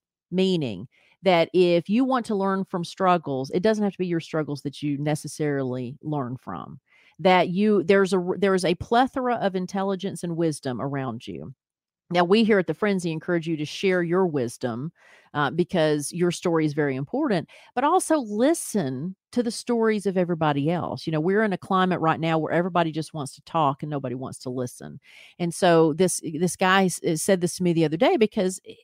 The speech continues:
y-, you know, it was hi-, something his father always told him. It's like, pay attention to what's going on around you and pay attention to the stories of other people, because you can learn as easily from other people without you having to go through that. So again, experience is the best teacher, but it doesn't necessarily have to be your experience.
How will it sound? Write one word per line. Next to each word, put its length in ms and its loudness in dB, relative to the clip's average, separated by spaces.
y-, 140 -20
you 120 2
know, 140 4
it 140 4
was 160 2
hi-, 100 -2
something 300 2
his 140 0
father 360 4
always 180 -2
told 220 -6
him. 180 -2
It's 120 -4
like, 160 -2
pay 220 2
attention 500 0
to 60 -4
what's 180 -2
going 260 -4
on 80 -4
around 320 -4
you 60 -8
and 100 -6
pay 160 0
attention 380 -2
to 80 -4
the 80 -10
stories 420 -4
of 80 -6
other 180 -4
people, 340 -6
because 400 -6
you 160 6
can 180 -4
learn 460 -2
as 160 -4
easily 400 -2
from 160 -8
other 180 -2
people 560 -6
without 300 2
you 80 0
having 220 0
to 60 -6
go 140 -4
through 280 -6
that. 260 -4
So 140 -4
again, 280 -2
experience 500 -2
is 100 -4
the 80 -4
best 260 0
teacher, 240 -6
but 180 -2
it 140 -8
doesn't 420 2
necessarily 680 -2
have 200 2
to 80 -20
be 100 -4
your 400 2
experience. 880 -6